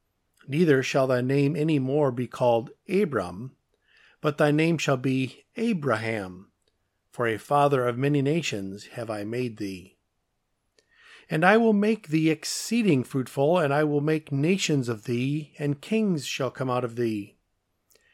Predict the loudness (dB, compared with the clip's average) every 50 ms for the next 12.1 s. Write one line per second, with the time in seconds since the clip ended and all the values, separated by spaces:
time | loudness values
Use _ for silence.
0 | _ _ _ _ _ _ -12 -8 -6 -4 -4 -4 -2 -2 -2 -4 -4 -6 -4 -2
1 | 0 0 2 2 0 0 0 -2 -4 -4 -4 -2 0 0 0 2 0 -2 -4 -6
2 | -10 -12 -10 -6 -4 -4 -2 -2 -2 -2 -2 -2 -2 -2 0 0 0 2 2 0
3 | 0 -2 -2 -4 -4 -2 -2 -2 -2 -4 -8 -6 -6 -6 -4 -4 -6 -6 -8 -10
4 | -18 _ -10 -6 -6 -6 -6 -4 -6 -4 -2 -2 -2 -2 -4 -8 -8 -12 _ _
5 | _ _ _ _ _ _ _ -2 0 2 4 4 2 4 2 2 4 4 4 4
6 | 2 2 0 0 0 0 0 0 -2 -6 -10 -16 -6 0 2 2 4 4 4 4
7 | 4 4 4 2 2 0 -2 -2 -4 -4 -4 0 0 0 0 0 0 -4 -4 -8
8 | -10 -16 _ _ _ _ _ _ _ _ _ _ _ _ -14 -10 -4 0 2 4
9 | 4 4 4 4 4 4 6 6 6 4 2 2 0 0 0 0 -2 -2 -2 -4
10 | -6 -6 -6 -4 -4 -4 -4 -4 -6 -6 -8 -10 -8 -4 -4 -4 -2 -4 -4 -6
11 | -6 -10 -12 _ _ _ _ _ -10 -6 -4 -4 -4 -4 -6 -4 -4 -2 -4 -4
12 | -6 -8